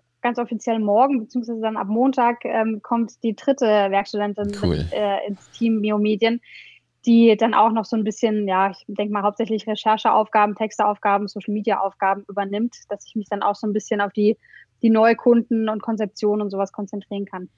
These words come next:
Speaker 2: Ja, aber das ist ja auch wichtig, ne? Und ich glaub, genau so sollte man halt auch, auch wachsen. Ja, viele komm an einen Punkt, wo deine Zeit ist ja auch nicht, äh,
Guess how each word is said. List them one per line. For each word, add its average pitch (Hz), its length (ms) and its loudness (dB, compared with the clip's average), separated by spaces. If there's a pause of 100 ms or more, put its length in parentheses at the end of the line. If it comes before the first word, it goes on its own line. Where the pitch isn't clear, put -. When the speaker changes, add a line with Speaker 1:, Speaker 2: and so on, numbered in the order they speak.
(280)
Speaker 2:
Ja, 110 240 2
aber 107 120 0
das 107 100 0
ist 107 100 -2
ja 104 80 4
auch 98 140 -2
wichtig, - 320 -2
ne? 104 100 2
Und 101 120 0
ich - 80 -6
glaub, 98 300 -2
genau 98 260 2
so 107 180 2
sollte 104 320 0
man 95 420 0
halt 92 300 0
auch, - 320 -4
auch 90 160 -4
wachsen. - 320 -6
Ja, 98 100 0
viele 101 360 0 (840)
komm 143 200 2
an 123 100 2
einen 113 160 2
Punkt, 180 300 0
wo 110 480 2
deine 110 320 0
Zeit 123 280 0
ist 113 120 0
ja - 120 2
auch 123 160 0
nicht, 110 200 0
äh, 98 240 2